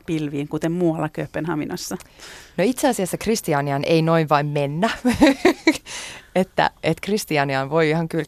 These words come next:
Speaker 2: kymmeniä vuosiakin jonottaa, että vaikka haluaisi sinne asumaan. Ja ainakin ennen on ollut niin, että siinä on semmoinen asukasraati, joka valitsee asukkaat,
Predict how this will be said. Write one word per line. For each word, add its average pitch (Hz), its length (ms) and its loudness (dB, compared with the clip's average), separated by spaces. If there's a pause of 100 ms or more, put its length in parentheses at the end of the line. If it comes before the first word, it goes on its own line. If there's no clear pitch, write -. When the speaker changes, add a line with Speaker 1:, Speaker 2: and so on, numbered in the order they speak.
Speaker 2:
kymmeniä 151 500 0
vuosiakin 151 580 -2
jonottaa, 139 520 -2
että - 140 -10
vaikka - 260 -4
haluaisi 147 360 -4
sinne 165 220 -6
asumaan. 151 500 -4
Ja - 120 -2 (520)
ainakin 151 300 2
ennen 151 260 0
on 143 100 -6
ollut 151 180 -6
niin, 160 180 -4
että 160 140 -6
siinä 165 140 -8
on 160 40 -8
semmoinen 160 240 -4
asukasraati, 160 920 -2 (320)
joka 143 180 -2
valitsee 131 500 -2
asukkaat, - 540 -2